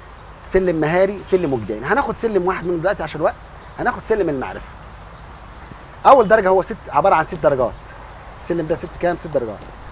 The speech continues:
أول درجة فيه اللي هو الحفظ، اللي هو ريممبرينج، وده احنا مش عايزينه، كفايانا حفظ، خلاص خلص.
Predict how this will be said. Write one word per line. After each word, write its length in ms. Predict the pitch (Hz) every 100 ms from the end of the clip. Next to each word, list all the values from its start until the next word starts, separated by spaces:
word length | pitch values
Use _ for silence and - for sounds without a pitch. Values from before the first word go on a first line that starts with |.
| -
أول 240 | 269 233
درجة 220 | 208 214
فيه 160 | 185 220 -
اللي 180 | 160 156
هو 160 | 175
الحفظ، 420 | 160 127 151 123 - - - - - - - - -
اللي 120 | 139
هو 80 | 160
ريممبرينج، 500 | 151 170 151 117 98 - - - - - - -
وده 140 | 147
احنا 160 | 190 180
مش 140 | 165
عايزينه، 360 | 139 139 147 117 -
كفايانا 260 | 143 156
حفظ، 260 | - 110 - - - - -
خلاص 240 | 139 127 -
خلص. 180 | 131